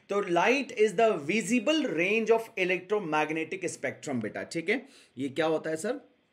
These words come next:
लाइट कैसा है आपका? Light is visible,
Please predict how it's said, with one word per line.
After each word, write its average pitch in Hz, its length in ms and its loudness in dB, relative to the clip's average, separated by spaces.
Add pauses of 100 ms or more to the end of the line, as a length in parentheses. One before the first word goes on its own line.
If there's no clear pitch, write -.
(540)
लाइट 143 380 0
कैसा 160 260 0
है 165 80 0
आपका? 160 220 -6
Light 156 380 -2
is 196 160 -2 (460)
visible, 151 500 0